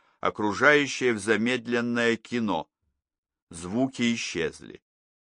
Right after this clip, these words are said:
Я повернулся к незнакомцу лицом, словно вытягивая руку, но... Встретил пустое место. Загадочного человека там не оказалось.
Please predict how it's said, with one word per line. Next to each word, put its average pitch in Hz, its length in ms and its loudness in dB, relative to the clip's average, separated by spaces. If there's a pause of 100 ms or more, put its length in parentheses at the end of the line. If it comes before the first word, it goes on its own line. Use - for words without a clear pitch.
(120)
Я 113 160 4
повернулся 117 680 2
к 107 80 -14
незнакомцу 113 760 -2
лицом, 120 640 2 (300)
словно 110 580 2
вытягивая 104 800 4
руку, 104 380 0
но... 110 320 4 (1300)
Встретил 127 680 0
пустое 104 600 0
место. 87 580 -6 (760)
Загадочного 110 720 4
человека 107 560 2
там 110 280 2
не 107 100 -2
оказалось. 104 880 -2